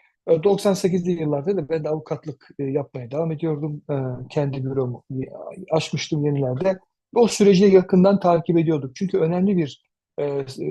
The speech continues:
dava süreciydi. E, yani o dönemki yirmi sekiz Şubat'ın, e, karanlık, koyu, katı,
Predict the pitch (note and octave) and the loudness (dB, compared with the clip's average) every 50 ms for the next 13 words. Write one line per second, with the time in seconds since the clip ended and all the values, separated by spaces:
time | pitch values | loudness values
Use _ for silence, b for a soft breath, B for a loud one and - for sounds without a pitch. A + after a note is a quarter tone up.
0 | C#3+ C3+ C#3 - _ - E3 C#3 C3 C#3+ C#3+ C#3+ C#3+ C#3+ C#3 - - - C#3 C3+ | -6 -8 -10 -12 _ -10 -6 -2 0 2 4 4 4 2 2 0 -4 -4 -4 -4
1 | A#2+ - C3+ B2 B2 F#3+ G#3 G3+ G#3 - _ _ _ _ _ _ _ _ - D#3 | -4 -4 -6 -4 0 2 2 2 0 -4 _ _ _ _ _ _ _ _ -2 0
2 | D3 D3 D3+ - - - E3+ F3 E3+ E3 E3 D#3+ - - _ E3 D#3+ D#3+ F3 E3+ | 2 2 0 -2 0 2 4 4 4 4 2 0 -2 -2 _ -2 0 2 2 2
3 | E3+ E3 D#3 - F3 D3+ E3 E3+ D#3+ - - F3 D#3+ - - - D#3+ D3+ D#3+ D#3 | 0 -2 -2 -2 -2 0 0 0 0 -2 -4 -8 -8 -8 -12 -12 -6 -4 -4 -4
4 | D#3 - F3 D#3+ D#3 - _ - C#3+ C#3 C3+ C3 C3+ C#3 C#3+ - _ _ _ _ | -4 -6 -8 -8 -8 -12 _ -12 -10 -8 -8 -8 -8 -10 -10 -12 _ _ _ _
5 | _ _ _ - D#3 D#3 E3 E3 D#3+ D#3 D#3 D#3 D#3+ - _ _ - - D#3+ D#3+ | _ _ _ -2 2 4 4 6 6 4 2 2 0 -2 _ _ -6 -2 0 0
6 | E3 E3+ E3 E3 - - - D#3+ D#3 - F#3 F3 D3+ - | 2 2 0 -2 -4 -4 -6 -6 0 2 2 2 2 -2